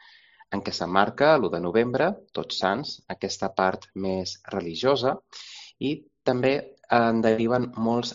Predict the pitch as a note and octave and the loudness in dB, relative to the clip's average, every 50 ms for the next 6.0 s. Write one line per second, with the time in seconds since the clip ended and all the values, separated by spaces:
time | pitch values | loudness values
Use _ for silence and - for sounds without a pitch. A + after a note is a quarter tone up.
0 | - - - - G2 - - - A#2+ A#2 A#2 A2+ A2+ C3 D3 - - - - _ | -8 -6 -2 -2 -2 -2 -2 0 2 2 4 4 2 -2 -4 -6 -8 -10 -12 _
1 | - - D3 C3+ A#2 A2 - B2 A2+ F#2+ F#2 - F2+ F2+ F#2 F2 E2 D#2 - - | -4 0 2 4 4 4 4 4 2 2 2 2 0 -2 0 0 -2 -2 -2 -4
2 | D2+ B1+ C#2 C#2+ - - - - - _ _ - - A2 G2+ G#2 G#2 G2+ G2+ G2+ | -6 -8 -8 -10 -14 -14 -14 -14 -16 _ _ -4 -2 0 2 2 2 2 0 -2
3 | G2+ - - _ _ _ _ _ _ - G2 G2 - - C3 B2+ C3 - - - | -4 -10 -16 _ _ _ _ _ _ -2 -2 -2 0 0 0 0 0 -2 -4 -4
4 | E2+ F2 E2+ E2+ F2+ E2 E2+ F2+ G#2+ C#3 F3 G#3+ - - _ _ _ _ _ - | -4 -6 -6 -6 -4 -2 0 0 2 2 0 -2 -6 -12 _ _ _ _ _ -6
5 | - F#2+ F#2 G2+ F#3+ - - G3 F3+ F2 - G#2 A2 B2 C#3 C3+ - F3 F#3 | -4 -2 0 0 0 0 0 0 2 2 2 2 0 0 -2 0 0 2 2